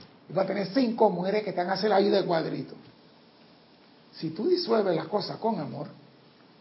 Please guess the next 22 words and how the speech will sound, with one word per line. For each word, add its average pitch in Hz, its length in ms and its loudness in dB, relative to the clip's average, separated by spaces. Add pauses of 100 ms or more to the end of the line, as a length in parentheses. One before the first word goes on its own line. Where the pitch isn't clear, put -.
(120)
y 165 100 -4
cada 190 300 4
uno 190 260 2
coge 196 160 0
por 170 180 -4
su 165 160 -6
lado, 170 220 -2
y 165 40 -6
cuando 160 200 -6
se 160 140 -4
ven, 208 240 -2
"Hola, 381 340 6
¿qué 302 140 -4
tal? 359 320 0
¿Cómo 403 240 -2
te 254 100 2
va? 339 400 2 (320)
Muy 285 160 4
bien, 302 260 4
hasta 233 220 4
luego, 277 240 8
cariño". 269 500 2